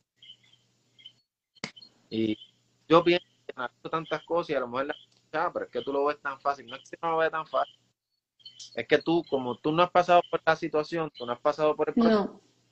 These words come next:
Speaker 1: tú lo ves como una molestia.
Speaker 2: Exacto.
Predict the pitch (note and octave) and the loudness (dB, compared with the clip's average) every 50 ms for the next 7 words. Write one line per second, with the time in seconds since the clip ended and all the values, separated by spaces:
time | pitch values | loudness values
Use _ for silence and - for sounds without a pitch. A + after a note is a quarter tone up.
0 | _ - A#2+ C3 C3+ C#3+ D3 D#3 D3+ - - D3 C3+ A#2+ A#2+ A#2 B2 C3 C3 A2 | _ -6 -2 0 4 6 6 6 4 2 -8 -8 -6 -6 -4 -4 -2 -2 -2 -4
1 | G2+ G2 - _ _ - - _ _ _ _ _ _ _ _ _ - - - _ | -4 -4 -8 _ _ -20 -20 _ _ _ _ _ _ _ _ _ -20 -20 -20 _
2 | _ _ _ _ _ _ _ _ _ _ _ _ _ _ - _ _ _ _ _ | _ _ _ _ _ _ _ _ _ _ _ _ _ _ -20 _ _ _ _ _
3 | _ _ _ _ _ _ _ _ _ - - - - - - - - - G#3+ F#3+ | _ _ _ _ _ _ _ _ _ -20 -20 -20 -16 -16 -12 -6 6 8 8 8
4 | F#3 - - - - - | 8 6 -4 -10 -12 -12